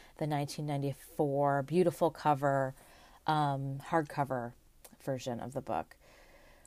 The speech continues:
Uh, so this was found, this was sitting in, I think, Houghton Library at Harvard, um, and a headmaster found this manuscript and was like, "Hey,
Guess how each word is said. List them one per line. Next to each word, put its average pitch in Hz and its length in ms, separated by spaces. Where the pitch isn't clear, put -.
Uh, 156 340
so 214 540
this 233 200
was 339 140
found, 156 300
this 165 140
was 208 120
sitting 190 720
in, 160 300
I 147 100
think, 175 340
Houghton 180 400
Library 170 500
at - 100
Harvard, 165 600
um, 147 320
and 139 160
a 147 40
headmaster 156 640
found 160 640
this 151 280
manuscript 202 760
and 143 120
was 131 160
like, 127 220
"Hey, 165 600